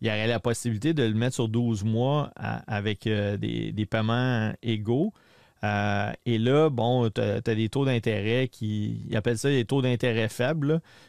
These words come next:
mais ça, ça va jusqu'à dix pour cent. Ça se peut que ça y aille un peu moins, mais j'ai mieux dire dix pour cent, puis, tu sais. Quand tu regardes ça, dix pour cent comparativement à bien des cartes de crédit qui sont à du dix-neuf, vingt et un, vingt-quatre pour cent,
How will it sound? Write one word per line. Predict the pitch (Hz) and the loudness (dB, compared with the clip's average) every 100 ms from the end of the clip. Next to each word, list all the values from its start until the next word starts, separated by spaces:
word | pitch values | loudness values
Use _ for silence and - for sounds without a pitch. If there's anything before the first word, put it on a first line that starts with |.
| - | -4
mais | 117 113 | -2 0
ça, | - 110 110 104 113 113 | 0 0 2 0 0 -2
ça | 113 | 0
va | 110 127 | 2 2
jusqu'à | 127 - 110 | 0 -2 -2
dix | 107 113 | -2 -6
pour | - 113 | -6 -8
cent. | - 110 - _ _ - | -6 -6 -8 _ _ -6
Ça | 127 | -4
se | - | -2
peut | 165 | 0
que | 170 | 0
ça | 143 | 0
y | 120 | 2
aille | 135 | 2
un | 127 | 0
peu | 127 | 0
moins, | 110 107 117 185 - - - - | 0 2 0 0 -4 -14 -20 -4
mais | 113 | -2
j'ai | 107 113 | 2 2
mieux | 123 135 | 2 2
dire | 113 120 135 110 | 0 2 2 0
dix | 120 - | -2 -4
pour | 107 - | -6 -4
cent, | 123 135 | -2 0
puis, | - 104 107 113 - - | -2 -6 -6 -6 -8 -10
tu | - | -12
sais. | - _ - - - - | -14 _ -20 -20 -14 -4
Quand | 180 | -2
tu | 240 226 | 0 0
regardes | 143 139 127 110 | 2 2 0 0
ça, | 175 190 | 2 2
dix | 120 127 | 0 -4
pour | - 117 | -4 -6
cent | - 143 165 | -2 -2 0
comparativement | 127 123 117 - 120 120 | 0 0 0 -2 -2 0
à | 147 120 | 2 2
bien | 131 | 2
des | 151 127 | 2 2
cartes | 127 120 | 2 0
de | |
crédit | 113 - 113 110 143 | 0 -2 -2 -2 -4
qui | |
sont | - 113 107 | -2 -2 -2
à | 110 | -2
du | 104 | -4
dix-neuf, | 98 101 113 120 120 | -4 0 2 2 0
vingt | 113 117 113 | -2 -2 -2
et | |
un, | 107 113 | 0 0
vingt-quatre | 113 117 110 123 - | 0 0 0 -2 -2
pour | 110 - | -8 -4
cent, | 127 156 | -2 -2